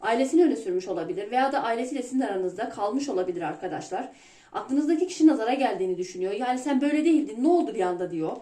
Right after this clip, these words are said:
E, bu yüzden de biraz soğukluk, e, girmiş aranıza. Halbuki o kadar sağlam başlamışsınız ki ilişkiye.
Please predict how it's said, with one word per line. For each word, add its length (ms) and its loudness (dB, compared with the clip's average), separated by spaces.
E, 240 -4
bu 60 8
yüzden 300 2
de 100 0
biraz 260 -2
soğukluk, 420 -4
e, 260 -4
girmiş 260 -8
aranıza. 500 -4
Halbuki 360 4
o 80 4
kadar 200 2
sağlam 380 0
başlamışsınız 600 -6
ki 100 -10
ilişkiye. 600 -4